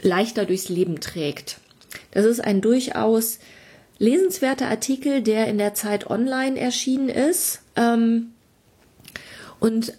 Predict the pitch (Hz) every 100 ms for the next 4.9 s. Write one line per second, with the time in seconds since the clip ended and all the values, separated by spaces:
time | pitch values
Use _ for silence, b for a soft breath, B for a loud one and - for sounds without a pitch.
0 | - 196 254 277 233 233 226 - 220 -
1 | 185 202 202 202 214 208 196 214 254 277
2 | - 226 226 226 226 - 208 247 233 240
3 | 196 214 226 - 202 202 202 - 208 208
4 | 185 180 190 220 - 160 143 135 -